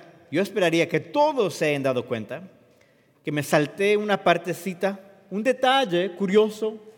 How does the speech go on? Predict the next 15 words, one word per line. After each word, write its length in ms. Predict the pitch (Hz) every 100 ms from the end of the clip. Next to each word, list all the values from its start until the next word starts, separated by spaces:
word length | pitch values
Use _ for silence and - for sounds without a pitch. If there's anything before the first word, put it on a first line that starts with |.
| -
pero 140 | 160
importante, 640 | 170 196 185 226 214 214 202
pequeño, 640 | - 170 214 214 170 185 - - - - _ _ -
que 100 | 165
Juan 240 | 175 185
menciona 840 | 175 160 165 196 208 180 131 160 - - - - _ _ _ _ -
en 100 | 139
cuanto 340 | 156 151 151
al 160 | 156 143
nuevo 220 | 156 151
cielo 340 | 147 185 175 175
y 40 |
la 80 | 143
nueva 240 | 139 147
tierra 480 | 147 147 131 143